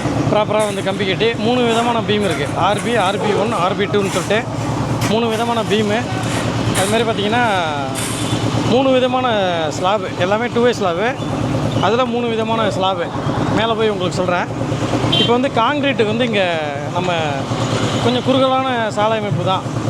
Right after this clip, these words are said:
கொஞ்சம் ஜாமான் பார்த்து பார்த்து இறக்கி, பக்கத்து வீட்டோட கொஞ்சம் அட்ஜஸ்ட்மெண்ட் பண்ணி தான் நம்ம வந்து இந்த காங்கிரீட் போடுறோம். ஆ, ஜல்லி வந்து பார்த்தீங்கன்னா,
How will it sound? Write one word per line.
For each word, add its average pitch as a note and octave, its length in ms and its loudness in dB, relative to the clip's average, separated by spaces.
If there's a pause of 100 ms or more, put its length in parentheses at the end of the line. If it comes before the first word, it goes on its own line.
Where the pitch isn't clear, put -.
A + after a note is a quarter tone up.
(360)
கொஞ்சம் G3 240 2
ஜாமான் A3 240 0
பார்த்து G#3+ 200 0
பார்த்து G#3 220 0
இறக்கி, G3 240 0
பக்கத்து G3+ 300 0
வீட்டோட G3 300 2
கொஞ்சம் F3 280 0
அட்ஜஸ்ட்மெண்ட் F3+ 320 0
பண்ணி E3+ 140 2
தான் F#3 140 2
நம்ம F3+ 180 -2
வந்து F3 160 2
இந்த D#3 160 0
காங்கிரீட் E3+ 340 -4
போடுறோம். E3+ 280 2 (600)
ஆ, F#3+ 200 4
ஜல்லி A3+ 320 0
வந்து B3 180 0
பார்த்தீங்கன்னா, A3+ 400 2